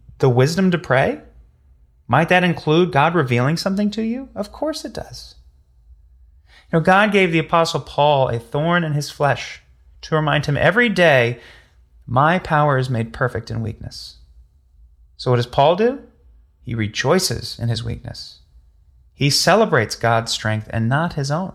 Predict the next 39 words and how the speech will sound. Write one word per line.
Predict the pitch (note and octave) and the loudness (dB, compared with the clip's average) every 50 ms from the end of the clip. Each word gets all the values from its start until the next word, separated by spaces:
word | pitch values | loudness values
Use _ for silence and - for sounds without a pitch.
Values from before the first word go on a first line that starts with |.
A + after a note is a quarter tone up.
| - _ _ _ _ _ _ _ _ _ _ _ - _ _ _ _ _ - - _ - - - - - - - | -16 _ _ _ _ _ _ _ _ _ _ _ -20 _ _ _ _ _ -20 -20 _ -20 -20 -20 -20 -20 -16 -4
Because | - E3 - F3+ E3 D3+ | -4 -2 2 2 0 0
God | D3 D#3+ D#3 E3+ F#3+ G#3 G#3+ A3 G#3 | 2 2 4 6 6 6 6 6 4
is | E3+ E3 | 2 -2
still | - - - F3 F3 F#3 F#3+ E3+ | -4 -2 0 2 2 2 2 2
in | D#3+ | 0
the | D3 C3 | 0 0
business | C3 C#3 C#3 C#3 C#3 B2+ B2 - | 2 0 2 2 0 -2 -2 -4
of | A#2+ B2 | -4 -4
revealing | A#2+ A2 B2 B2 A#2+ A#2+ A#2 | -4 -2 -2 -2 -2 -2 -2
mysteries. | A2+ A2+ A2+ - - G#2+ A2 - A#2+ - - - - _ _ _ _ _ _ _ _ _ _ _ _ - - - | -2 -4 -6 -8 -10 -10 -12 -12 -12 -12 -16 -18 -20 _ _ _ _ _ _ _ _ _ _ _ _ -20 -14 -6
The | - C#3+ | -4 0
mystery | D3 D#3+ D#3+ - D#3+ D3+ | 0 0 0 0 0 0
of | C#3+ | 0
salvation | - - C#3+ D3 C#3 C3 B2+ D3 D#3 - - A#2+ - A#2+ A#2 - - | 0 2 2 2 4 4 2 2 2 0 -4 -6 -8 -10 -14 -18 -20
for | - - B2+ | -8 -8 -8
sinners. | - - C3 C3+ D3 B2 - - - - - - - - - _ _ _ _ _ _ _ _ _ _ _ _ - | -6 -4 -4 -4 -4 -4 -6 -8 -12 -14 -16 -20 -20 -20 -20 _ _ _ _ _ _ _ _ _ _ _ _ 2
The | E3+ | 2
mystery | E3+ F3 E3+ - D#3 C#3+ | 4 4 4 4 2 2
of | B2+ B2 | 2 2
lives | B2 B2+ C3 B2+ C#3 E3 F#3 F#3+ F3 C#3+ C3+ - | 2 2 2 4 4 4 4 2 2 0 -2 -4
being | - B2+ B2+ B2 B2 A#2+ | -4 -4 -2 -2 -2 -4
changed, | - - - D3 E3 E3 D3 A2+ A#2 C3 | -4 -4 -4 -4 -4 -4 -6 -6 -4 -2
marriages | B2+ C#3 D#3 F#3+ G#3+ G#3 E3+ D3 C3+ | 2 2 4 4 4 2 0 -4 -4
being | - B2+ A#2+ A2+ A2+ | -4 -4 -4 -2 -4
changed, | - - B2 A#2+ B2 A#2 - - | -4 -4 -6 -6 -6 -8 -10 -4
families | - D3+ F3 G#3 A3 G#3+ F#3+ D#3+ C#3 | -2 2 2 2 2 2 0 -2 -4
being | - A#2+ A2+ A2 | -4 -6 -6 -6
changed. | - - - C#2+ C2+ - - - - - _ _ _ _ _ _ _ _ _ - - _ | -8 -10 -14 -14 -14 -14 -16 -20 -20 -20 _ _ _ _ _ _ _ _ _ -20 -20 _
The | - D#3+ | 0 0
mystery | F3+ F#3 F#3 - F3 E3+ | 0 0 0 -2 -2 -2
of | D#3+ | -2
the | D3+ | -2
fruit | - - E3 F3 F#3+ F#3 | -4 0 0 2 2 2
of | |
the | F3 D#3 | 2 0
Spirit | - - - - C#3+ F#3 G#3+ G3+ | -2 -4 -6 -2 0 0 0 2
in | F3 D3 | 2 0
our | B2 A#2+ A#2+ | 0 0 -2
lives. | A#2 A2+ A2+ - - - - | -4 -4 -6 -8 -10 -12 -16